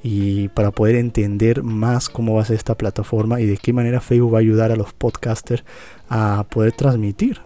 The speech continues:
¿no? su audio y su trabajo que lo hacen día a día, ¿no? Vamos con la próxima noticia.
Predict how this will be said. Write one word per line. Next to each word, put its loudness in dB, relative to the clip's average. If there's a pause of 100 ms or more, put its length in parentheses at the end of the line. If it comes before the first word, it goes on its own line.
¿no? -2
su -2
audio 4
y 0
su -6
trabajo 0
que -8
lo -2
hacen -2
día 0
a 0
día, -8
¿no? -16 (640)
Vamos 4
con 4
la 2
próxima -2
noticia. -4